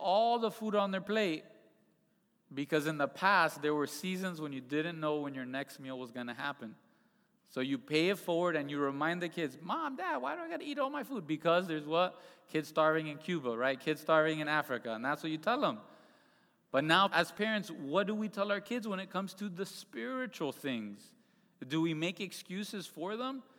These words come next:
They say, "I, I don't wanna force them to go to church. I don't wanna force them to go to youth group. What if they rebel," right?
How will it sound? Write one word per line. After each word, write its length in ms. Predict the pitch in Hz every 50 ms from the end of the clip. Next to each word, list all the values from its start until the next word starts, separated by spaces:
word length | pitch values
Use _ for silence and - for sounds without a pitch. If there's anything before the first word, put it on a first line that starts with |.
| _ _ _ _ _ _ _ _
They 100 | - 156
say, 140 | - -
"I, 360 | - - 277 302 339 349 349 339
I 120 | - 262
don't 80 | 294 311
wanna 180 | 294 262 190
force 260 | - - 160 165 160
them 120 | - 160 147
to 80 | 147
go 160 | 139 139 147 139
to 100 | 143 135
church. 380 | - - 196 240 277 214 -
I 80 | - 220
don't 100 | 240 262
wanna 180 | 277 262 208
force 280 | 170 - - 160 156 156
them 100 | 165 147
to 80 | 143 139
go 160 | 143 147 143
to 80 | 143
youth 260 | 135 135 156 196 190 -
group. 180 | 254 233 185
What 160 | 180 165 170
if 120 | 190 190 185
they 140 | - 208 202
rebel," 600 | 202 202 196 175 175 226 254 247 202 156 123 117
right? 380 | 123 147 175 202 226 240 214